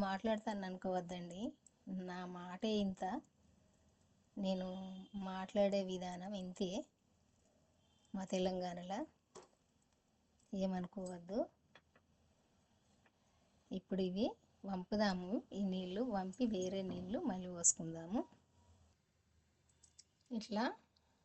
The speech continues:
శుభ్రంగానైతే ఇవి కడిగినాక ఇలా, ఇలా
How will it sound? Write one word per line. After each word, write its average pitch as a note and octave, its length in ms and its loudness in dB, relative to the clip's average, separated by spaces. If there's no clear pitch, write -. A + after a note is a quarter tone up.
శుభ్రంగానైతే G#3 840 0
ఇవి G3 220 0
కడిగినాక G#3 580 4
ఇలా, F#3+ 200 2
ఇలా G3+ 160 2